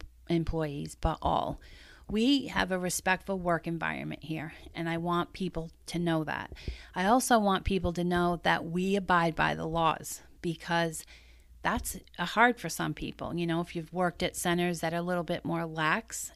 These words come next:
in their implementation of regulations, um, we're not. I want people to know that we,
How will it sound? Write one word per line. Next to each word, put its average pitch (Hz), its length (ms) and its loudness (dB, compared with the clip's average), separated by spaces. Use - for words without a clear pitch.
in 180 260 0
their 180 380 2
implementation 180 800 -2
of 180 100 -6
regulations, 185 960 -4
um, 170 420 0
we're 190 300 4
not. 165 280 0
I 165 100 0
want 196 280 0
people 202 300 2
to 185 100 2
know 180 220 4
that 175 160 -2
we, 175 180 -4